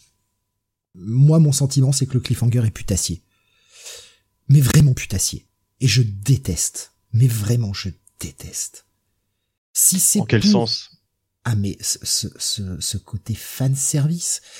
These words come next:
Speaker 1: Et Beaumasque nous le dit, hein, c'est pas, euh, il a pas forcément envie de jouer avec Batman, il a plutôt envie de jouer avec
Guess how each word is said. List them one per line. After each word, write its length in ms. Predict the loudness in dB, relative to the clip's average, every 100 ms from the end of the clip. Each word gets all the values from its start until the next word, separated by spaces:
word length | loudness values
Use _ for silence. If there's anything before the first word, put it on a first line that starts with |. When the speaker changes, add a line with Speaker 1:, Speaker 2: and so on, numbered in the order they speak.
| -8 0
Speaker 1:
Et 200 | 0 0
Beaumasque 720 | -6 -2 2 4 4 0 0
nous 140 | 0
le 60 | 2
dit, 200 | 2 4
hein, 100 | 2
c'est 180 | 0 0
pas, 360 | 2 2 0
euh, 60 | -2
il 120 | -4
a 40 | 0
pas 120 | 0
forcément 380 | 0 2 4 6
envie 120 | 4
de 60 |
jouer 120 | 4 2
avec 100 | 0
Batman, 340 | 0 2 2
il 80 | 2
a 60 | -2
plutôt 260 | -2 -2
envie 160 | 0 0
de 40 |
jouer 240 | 2 4 4
avec 320 | 2 -6